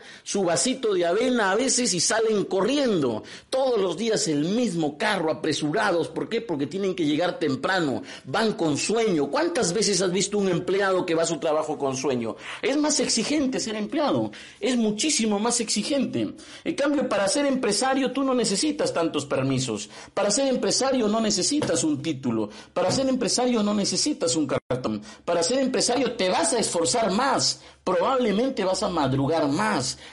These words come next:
Probablemente vas a dormir más tarde. Probablemente vas a ser el último en ganar, pero estás construyendo algo tuyo. Esa es la diferencia. Estás construyendo algo para ti.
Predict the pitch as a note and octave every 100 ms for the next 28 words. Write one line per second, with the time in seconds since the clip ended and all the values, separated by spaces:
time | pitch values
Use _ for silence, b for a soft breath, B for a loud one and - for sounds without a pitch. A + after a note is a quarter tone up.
0 | B E3+ E3+ A3 A#3+ G#3+ A#3+ B3+ G3+ F#3
1 | F#3 D#3+ D3 F3+ D#3+ C3+ - A3+ A#3+ D#3+
2 | A#2 - B B - G3+ G#3+ B3+ A#3 A3
3 | A#3+ B3 G3+ G3+ G3+ G#3+ G3 F#3 C#4 D#4+
4 | D#4 - D#3 C#3+ C3+ F#3+ G#3 C3+ B2 B2
5 | E3+ - E3+ - C3+ D3+ E3+ D#3 D#3 B2+
6 | B2+ A#3+ C3 G2 - - _ _ _ _
7 | _ _ _ _ - - D#3+ D#3 B2+ B2+
8 | B2+ F3 F3 - G#2 - b b b b
9 | b b b b C3 G3+ - G3 - D3+
10 | D3 F3 F3+ F3+ - E3+ F#3 E3+ B2+ A2+
11 | G#2+ G#3 G#3 G#2+ F#2+